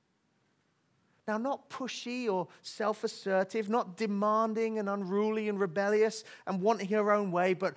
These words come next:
a steel-like strength married with compassion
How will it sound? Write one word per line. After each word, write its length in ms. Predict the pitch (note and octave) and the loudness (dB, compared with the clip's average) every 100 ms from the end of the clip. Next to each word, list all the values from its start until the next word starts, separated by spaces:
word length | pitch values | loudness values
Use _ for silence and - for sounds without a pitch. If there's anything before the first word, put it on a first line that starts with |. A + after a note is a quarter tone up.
| - | -10
a 60 | C#3+ | -12
steel-like 1200 | - - - - A#3 A#3+ A#3+ A#3+ A3+ G#3+ G#3+ G#3+ | -12 -12 -16 -14 -8 -4 0 0 2 2 2 0
strength 640 | - - - G#3 A3 F#3 - - - | -6 -10 0 2 2 -4 -16 -20 -8
married 560 | E3+ G#3+ A3 A3 A3 | -2 2 4 4 2
with 260 | F3 G#3+ G#3+ | 2 2 2
compassion 1080 | - G#3 - - G3 F#3+ - G#3+ G#3+ G#3 | -4 -4 -6 -10 -8 -8 -6 -4 -2 -4